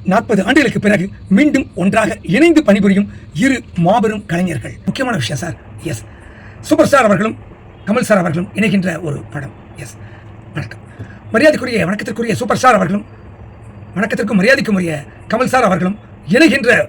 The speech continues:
ஒரு முக்கியமான நிகழ்வு. இந்த திரைப்படம் குறித்த அஃபிஷியல் அப்டேட்ஸ்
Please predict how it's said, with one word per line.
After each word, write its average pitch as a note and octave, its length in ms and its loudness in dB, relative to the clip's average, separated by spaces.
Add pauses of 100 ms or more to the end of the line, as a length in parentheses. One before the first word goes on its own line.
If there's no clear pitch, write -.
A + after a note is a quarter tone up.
(100)
ஒரு F3+ 160 0
முக்கியமான G#3 340 -2 (100)
நிகழ்வு. D#3 280 2 (540)
இந்த D4 180 2
திரைப்படம் C4+ 340 2
குறித்த F#3+ 200 0 (220)
அஃபிஷியல் A3+ 340 0
அப்டேட்ஸ் E3+ 300 -2